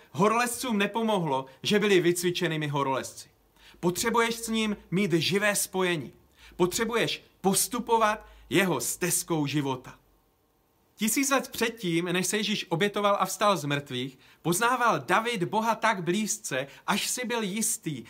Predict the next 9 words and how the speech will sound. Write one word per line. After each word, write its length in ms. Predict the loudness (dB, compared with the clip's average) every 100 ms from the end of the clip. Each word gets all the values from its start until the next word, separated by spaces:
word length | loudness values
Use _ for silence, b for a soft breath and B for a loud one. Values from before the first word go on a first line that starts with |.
| B
že 440 | -6 0 2 2 0
tahle 300 | -2 0 0
ta 160 | 0 0
řetězová 580 | -2 -2 -2 2 4 4
reakce 480 | 2 -2 -2 -2 -2
hříchu, 720 | -2 -2 -2 -4 -6 -6 -8 B
viny 500 | 2 4 4 2 -2 B B
a 80 | -2
smrti 600 | 0 2 0 0 -4